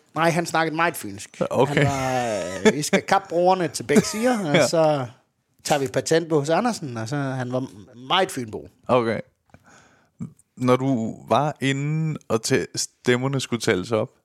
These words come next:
Speaker 2: snakkede du så sådan der?
Speaker 1: Lige den aften var det faktisk sådan, vi havde jo et kamera med rundt til alt, hvad vi lavede.
Speaker 2: Ja.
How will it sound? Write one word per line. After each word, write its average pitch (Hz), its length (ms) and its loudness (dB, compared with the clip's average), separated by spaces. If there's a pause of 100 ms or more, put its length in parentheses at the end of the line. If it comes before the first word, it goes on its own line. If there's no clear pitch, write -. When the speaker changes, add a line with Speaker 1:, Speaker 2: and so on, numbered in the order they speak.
Speaker 2:
snakkede 139 420 0
du 143 140 -4
så 123 120 -2
sådan 135 200 -8
der? 135 160 -2 (640)
Speaker 1:
Lige 170 260 -2
den 208 200 2
aften 170 460 -2
var 135 80 2
det 135 100 -6
faktisk - 420 -2
sådan, 151 300 -4 (400)
vi 139 120 -2
havde 143 180 4
jo 143 60 0
et - 120 -10
kamera 175 340 2
med 147 260 0
rundt 156 220 2
til - 100 -4
alt, 147 220 2
hvad 127 100 -6
vi 110 60 -10
lavede. 120 160 2
Speaker 2:
Ja. 139 60 0